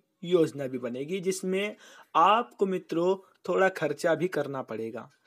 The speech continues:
कानूनी मामलों के प्रति बिल्कुल भी लापरवाही ना करें। कानूनी मामलों में आपको अपने कार्य से मतलब रखना है, वरना इसमें फंसने से आपके खुद के कार्य अधूरे रह जाएंगे। अनावश्यक खर्चों के बढ़ने से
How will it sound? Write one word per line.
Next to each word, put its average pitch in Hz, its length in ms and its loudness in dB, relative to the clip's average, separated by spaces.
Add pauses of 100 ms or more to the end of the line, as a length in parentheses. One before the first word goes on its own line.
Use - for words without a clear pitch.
(300)
कानूनी 214 460 6
मामलों 196 420 6
के 208 100 4
प्रति 196 480 -2
बिल्कुल 160 500 2
भी 180 120 4
लापरवाही 147 680 0
ना 131 300 -4
करें। 110 300 -8 (200)
कानूनी 143 420 -2
मामलों 131 420 -2
में 143 220 -4 (360)
आपको 156 440 4
अपने 151 260 -2 (160)
कार्य 147 380 0
से 156 160 -6
मतलब 156 320 0
रखना 160 320 0
है, 196 220 -2 (380)
वरना 240 560 6 (200)
इसमें 220 360 2
फंसने 170 460 -2
से - 260 -6 (460)
आपके 180 320 4
खुद 185 300 6
के 208 140 8
कार्य 165 500 2 (100)
अधूरे 143 380 0
रह 123 200 -4
जाएंगे। 113 440 -12 (580)
अनावश्यक 220 720 4
खर्चों 190 380 4
के 196 140 6
बढ़ने 165 340 2
से 170 360 -2